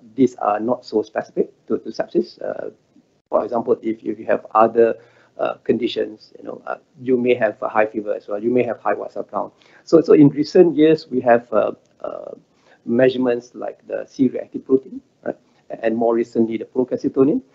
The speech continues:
So, uh, that, uh, I mean, these, these measurements have helped us to, uh, a bit, be a bit more, uh, specific to our, uh, sepsis treatment. Uh, it has helped us to,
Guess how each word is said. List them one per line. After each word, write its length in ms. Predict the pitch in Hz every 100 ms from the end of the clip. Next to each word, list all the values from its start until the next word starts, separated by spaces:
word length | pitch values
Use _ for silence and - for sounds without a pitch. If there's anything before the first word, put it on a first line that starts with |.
| _ _ -
So, 400 | - 127 120 -
uh, 220 | 104 104 - _ -
that, 360 | 160 - _ -
uh, 100 | -
I 40 |
mean, 200 | 127 120 -
these, 160 | 170
these 220 | 151 165
measurements 400 | 127 127 123 120
have 180 | 104 104
helped 240 | - 110 113
us 200 | 110 - _
to, 260 | 107 104
uh, 120 | - -
a 60 |
bit, 200 | 107 120 - _ 113
be 120 | 117
a 40 |
bit 200 | 110 -
more, 360 | 117 110 107 -
uh, 280 | - - - 131 -
specific 680 | - - - 117 - _
to 180 | - -
our, 380 | - - - - _
uh, 100 | -
sepsis 360 | - - - -
treatment. 340 | - 143 233 - _ _ _
Uh, 220 | - 57 -
it 120 | 113
has 160 | 117 -
helped 200 | 120 -
us 180 | 123 -
to, 360 | - 110 107